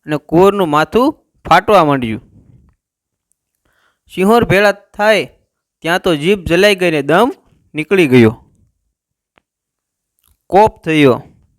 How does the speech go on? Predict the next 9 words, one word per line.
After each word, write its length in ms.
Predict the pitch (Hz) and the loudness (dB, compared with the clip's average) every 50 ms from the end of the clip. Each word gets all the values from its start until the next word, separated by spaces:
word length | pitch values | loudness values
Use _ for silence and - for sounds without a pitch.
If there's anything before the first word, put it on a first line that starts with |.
| _ _ | _ _
મહારાજને 600 | - 131 139 156 165 180 190 202 185 196 208 220 | -8 -4 -2 0 0 0 0 -2 -2 -4 -6 -6
માથે 580 | 214 185 180 185 185 - 214 156 127 - _ _ _ _ _ _ _ _ _ _ _ _ _ - | -2 -2 -2 -2 -2 -2 -2 -4 -4 -6 _ _ _ _ _ _ _ _ _ _ _ _ _ -8
આધેડ 420 | - 135 139 143 185 220 240 240 | -6 -4 0 2 2 2 4 2
અવસ્થાએ 680 | 208 202 214 220 214 - - 190 175 185 220 262 330 - _ _ _ - | 2 2 0 0 -2 -2 -2 -2 0 0 -2 -2 -4 -8 _ _ _ -6
વીજળી 320 | 139 151 170 202 233 254 | -6 -4 -4 -2 -4 -4
પડ્યા 380 | 240 - 185 185 190 208 214 208 | -4 -2 -2 0 2 4 4 4
જેવું 640 | 185 160 170 165 170 196 254 381 339 - _ _ - | 2 2 0 0 0 0 0 -2 -4 -8 _ _ -4
થયું. 440 | 160 165 175 170 147 120 113 - _ _ | -2 0 0 0 0 -2 -6 -12 _ _
આપા, 580 | - 143 160 - 226 220 185 139 127 - _ | -2 0 2 4 4 4 4 2 -2 -8 _